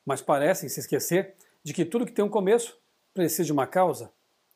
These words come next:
Insistem em ignorar que a mesma causa primeira não causada,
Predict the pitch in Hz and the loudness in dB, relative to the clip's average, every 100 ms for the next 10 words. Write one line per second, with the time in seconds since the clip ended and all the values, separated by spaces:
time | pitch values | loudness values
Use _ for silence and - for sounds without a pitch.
0 | _ - - 170 - 240 247 202 - 196 | _ -12 -2 0 0 -2 0 -4 -2 -2
1 | 175 214 220 156 180 165 - 143 147 220 | 0 0 2 4 2 2 -2 -2 2 2
2 | 226 208 190 190 180 185 165 160 165 156 | 0 -4 0 2 2 -4 -4 0 0 0
3 | 160 165 139 120 131 123 180 | -2 -2 -2 0 -2 -2 -4